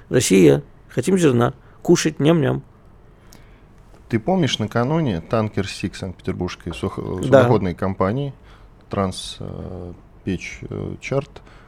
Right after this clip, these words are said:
Speaker 2: получил пробоину в районе машинного отделения,
Speaker 1: Да, да, да.
Speaker 2: предположительно в результате атаки дрона. Судно находилось на южном подходе к Керченскому проливу. Ну, это же атака украинцев, не так ли?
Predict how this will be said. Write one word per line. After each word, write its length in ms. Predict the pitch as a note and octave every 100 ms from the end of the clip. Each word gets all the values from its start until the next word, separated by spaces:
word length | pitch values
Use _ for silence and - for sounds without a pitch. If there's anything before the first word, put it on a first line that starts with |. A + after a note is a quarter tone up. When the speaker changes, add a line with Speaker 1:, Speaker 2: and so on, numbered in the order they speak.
| -
Speaker 2:
получил 380 | G2+ G#2 - D3
пробоину 580 | C3 A#2+ G#2 F2 E2 E2+
в 40 |
районе 200 | G2 C#3
машинного 400 | F2+ - B2 A2
отделения, 380 | E2+ E2 E2+ F2+
Speaker 1:
Да, 200 | B2+ A#2
да, 100 | C3
да. 60 |
Speaker 2:
предположительно 460 | B2 G#2 G2+ D3+ F#2+
в 40 |
результате 400 | E2+ E2+ D#2+ -
атаки 240 | E2 A#2 -
дрона. 640 | D#2+ E2+ E2+ E2+ D#2+ E2 -
Судно 180 | D3 A#2+
находилось 500 | - E2+ A#2 G#2+ -
на 140 | F2
южном 260 | A2 B2 G#2+
подходе 380 | - - A2+
к 60 | F#2
Керченскому 480 | - C3 - - D2
проливу. 720 | B2+ C3+ F#2+ F#2 F2+ E2+ F#2 - - - - -
Ну, 80 | -
это 60 | A#2+
же 100 | A#2+
атака 540 | A#2+ A2+ A2 F#2+ F2+ -
украинцев, 500 | - C#3 F#3+ - -
не 80 | F2
так 300 | - B2
ли? 120 | -